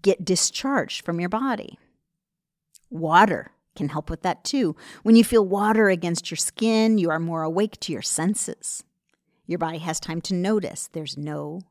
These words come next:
impending danger. Another choice is to give yourself a total change of scenery. When you change your environment,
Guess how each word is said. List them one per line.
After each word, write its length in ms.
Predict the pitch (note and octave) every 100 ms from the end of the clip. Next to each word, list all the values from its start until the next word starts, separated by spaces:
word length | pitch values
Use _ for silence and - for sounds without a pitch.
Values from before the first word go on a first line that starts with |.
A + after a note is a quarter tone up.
| -
impending 720 | F#3 F#3+ - - - - D3+ - _ _
danger. 480 | A3+ A#3+ A#3 - D3+ _ _ _ _ _ _ _ _ _ _ _ _ _ _ _ _ _ _ _ _ -
Another 360 | F#3 F#3+ G#3
choice 340 | G#3+ A#3 A3+ A#3
is 100 | -
to 100 | G3+
give 180 | E3+ G3
yourself 320 | G3+ A#3 G#3
a 80 | G3
total 440 | - - E3+ F3+
change 360 | - F3+ F#3 G3+
of 80 | -
scenery. 480 | A3 B3 G3 - D3+
When 200 | F#3 F#3+
you 80 |
change 340 | F3+ A3 G#3 G3
your 80 | F3+
environment, 840 | D#3+ F3 B3+ A#3+ C#3+ C3+ B3+ -